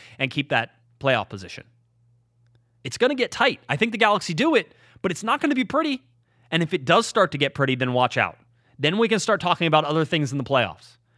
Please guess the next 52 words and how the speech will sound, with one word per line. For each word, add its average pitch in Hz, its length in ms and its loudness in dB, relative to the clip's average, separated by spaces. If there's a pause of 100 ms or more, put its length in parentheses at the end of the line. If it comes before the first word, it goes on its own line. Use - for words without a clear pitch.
(320)
But 156 100 -4
the 151 60 -4
Galaxy 180 400 2
are 170 100 6
a 143 60 4
borderline 165 480 0
playoff 147 340 2
team. 175 300 -2 (200)
They're 131 160 0
a 110 40 -12
six, - 480 -8
they're 123 200 -2
a 113 40 -6
five, 143 420 0
they're 139 140 2
a 123 60 0
four 147 280 0
in 147 60 0
the 143 60 -4
Western 135 360 -2
Conference. 147 420 -2 (220)
They're 147 160 0
a 120 60 -4
seven. 113 440 -2 (500)
I 90 120 -6
can 131 100 -12
see 202 120 -4
them 151 100 0
as 117 100 -2
a - 40 -14
seven. 107 380 -10 (2000)
I - 80 -20
can 127 120 -14
absolutely 127 560 -6
see 101 340 -10 (120)
them 95 180 -12
as 90 140 -16
a 90 40 -20
seven. 87 300 -16 (2000)
And 160 120 -2
it's 156 140 -8
M 180 120 0
L 185 160 2
S, 156 140 0
so 135 160 -4
any 147 220 -2
game 160 200 2
is 147 120 -2
winnable 143 440 2
at 127 80 2
any 127 120 -2
time. 120 300 -6